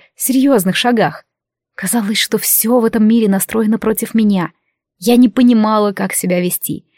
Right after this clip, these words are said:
не понимала, что можно говорить, а что нет. Но мне были ненавистны опущенные головы женщин, их боязнь высказать свое мнение. Я не могла так жить, я этого не хотела.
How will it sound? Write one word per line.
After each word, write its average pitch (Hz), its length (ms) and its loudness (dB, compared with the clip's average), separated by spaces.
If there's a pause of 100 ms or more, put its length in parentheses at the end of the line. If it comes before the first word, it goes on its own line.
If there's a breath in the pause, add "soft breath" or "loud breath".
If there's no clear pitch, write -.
(160 soft breath)
не 220 100 0
понимала, 233 420 4
что 240 180 0
можно 214 340 0
говорить, 202 400 0
а 202 60 0
что - 200 -4
нет. 180 360 -4 (280)
Но 233 180 2
мне 208 240 2
были 202 240 0
ненавистны 208 640 -2
опущенные 170 540 -4
головы 175 340 0
женщин, 226 540 0 (260 loud breath)
их 226 220 2
боязнь 240 500 2
высказать 233 460 -2
свое 254 300 0
мнение. 208 580 0 (480)
Я 185 220 -6
не 185 100 -2
могла 202 400 -4
так 202 180 -6
жить, 208 320 -2
я 202 140 2
этого 220 180 -2
не 233 240 2
хотела. 269 680 -2